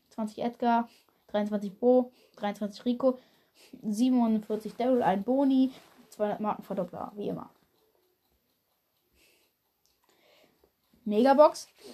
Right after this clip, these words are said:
Oh, dreht sich. Nice. Ich freue mich so. Fünf verbleibende Gegenstände, zweihundertsechsundvierzig Münzen, elf Poco, zwanzig Stu, sechsundzwanzig Dynamite,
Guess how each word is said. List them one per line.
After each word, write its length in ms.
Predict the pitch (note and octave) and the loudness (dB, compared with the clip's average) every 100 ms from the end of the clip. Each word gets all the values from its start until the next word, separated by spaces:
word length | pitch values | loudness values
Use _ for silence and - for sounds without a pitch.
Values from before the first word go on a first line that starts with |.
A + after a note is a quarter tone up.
| - - _ _ _ _ _ _ _ - - - _ | -20 -20 _ _ _ _ _ _ _ -20 -20 -20 _
Oh, 280 | A3+ G3 F#3 | -6 -6 -6
dreht 260 | F#3 A3 A#3+ | -10 -10 -8
sich. 220 | E4+ - _ - - _ _ | -8 -10 _ -18 -18 _ _
Nice. 280 | F#3+ G#3 A#3+ _ _ _ _ _ _ | -12 -12 -12 _ _ _ _ _ _
Ich 100 | _ | _
freue 160 | - G#3 | -14 -12
mich 120 | G#3+ | -8
so. 140 | A#3 - - - | -10 -12 -18 -6
Fünf 160 | C4 B3 | -2 0
verbleibende 400 | B3 B3 A#3+ A#3+ | 2 4 4 4
Gegenstände, 460 | B3+ B3+ C4 B3+ | 2 0 2 0
zweihundertsechsundvierzig 1200 | A#3+ B3+ B3 A#3+ A#3+ - A#3 - B3+ C4 B3+ A#3+ | 0 -2 0 0 -4 -6 -8 -2 -2 -2 -6 -4
Münzen, 1400 | G#3+ G#3+ G#3 A#3 D4 F4 - D#4 D#4 D#4+ D#4 D#4 D#4 D4 | 0 0 2 2 0 -2 -10 -6 -4 -2 -4 -4 -6 -6
elf 220 | A3+ A3 | -6 -6
Poco, 520 | - C4+ C4+ D#4 D4+ D4+ _ _ _ _ _ _ _ - | -4 -6 -2 -2 -2 -4 _ _ _ _ _ _ _ -10
zwanzig 440 | - G#4 G#4+ F4 | 0 0 0 -6
Stu, 340 | - C#4+ C#4+ C#4 _ _ - _ _ _ _ _ | -4 -2 -2 -4 _ _ -20 _ _ _ _ _
sechsundzwanzig 580 | A#3 B3+ C4 B3+ A#3 A#3 | -4 -2 -4 -4 -6 -4
Dynamite, 580 | B3+ C4+ C4+ C4+ C#4 | -2 0 0 0 -4